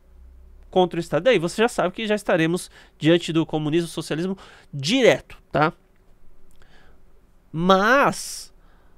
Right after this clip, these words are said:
mas vai, você vai ver aos poucos. Primeiro, a, os portais de notícia, tem que ter um só discurso. Depois, policiais. Depois,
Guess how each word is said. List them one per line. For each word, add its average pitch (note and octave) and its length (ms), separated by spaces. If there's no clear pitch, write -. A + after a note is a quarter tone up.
mas E3+ 260
vai, - 220
você C3+ 220
vai C#3 120
ver C#3+ 100
aos - 140
poucos. - 460
Primeiro, F3+ 400
a, C#3 380
os C#3 80
portais E3 380
de D3 80
notícia, G3+ 580
tem D3 120
que - 60
ter D#3+ 320
um A#3+ 220
só - 500
discurso. - 800
Depois, F3+ 640
policiais. G#3 1120
Depois, E3 680